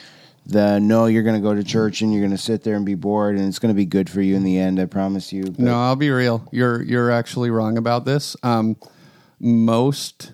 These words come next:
Speaker 2: in, in my experience, most youth, their parents don't go to church.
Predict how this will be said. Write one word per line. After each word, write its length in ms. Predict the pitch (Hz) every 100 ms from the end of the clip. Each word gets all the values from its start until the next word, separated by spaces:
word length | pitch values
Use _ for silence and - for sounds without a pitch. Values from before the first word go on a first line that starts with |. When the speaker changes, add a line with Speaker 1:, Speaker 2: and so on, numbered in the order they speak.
| - -
Speaker 2:
in, 240 | 143 131
in 160 | 165 165
my 180 | 170 156
experience, 680 | 131 - 104 101 107 - - _ _ _ _ -
most 800 | - 117 117 127 147 180 - -
youth, 640 | 110 117 131 190 - - - 165 _ _
their 280 | 123 131 131
parents 460 | 147 143 131 117 -
don't 220 | 117 104
go 120 | 110
to 100 | 101
church. 380 | - 71 -